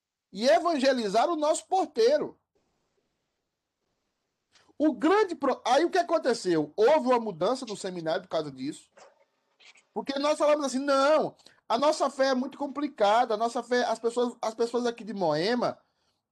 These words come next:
é, é, da Zona Sul, não querem saber, são tudo ateus.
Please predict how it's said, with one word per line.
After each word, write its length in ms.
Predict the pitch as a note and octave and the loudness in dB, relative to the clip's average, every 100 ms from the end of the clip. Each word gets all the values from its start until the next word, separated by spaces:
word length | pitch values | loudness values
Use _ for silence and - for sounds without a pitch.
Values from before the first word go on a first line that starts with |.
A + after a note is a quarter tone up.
| _ | _
é, 360 | D3+ F3+ - F#3 | -6 -4 -2 -2
é, 60 | F3 | 2
da 200 | G#3+ G#3 | 2 2
Zona 280 | G#3+ F#3+ | 0 -2
Sul, 220 | D#3+ A3 C#4 | -4 -8 -8
não 120 | F#4+ | -4
querem 180 | A4 G4+ | -4 -2
saber, 480 | G4 B3+ B3+ A#3+ G3 F3 | -2 0 2 0 -4 -20
são 220 | - A#3+ B3 | -6 -4 -4
tudo 160 | D4 | -8
ateus. 720 | E4+ - F#3+ G3+ A#3+ D3+ - | -12 -4 0 4 2 0 -8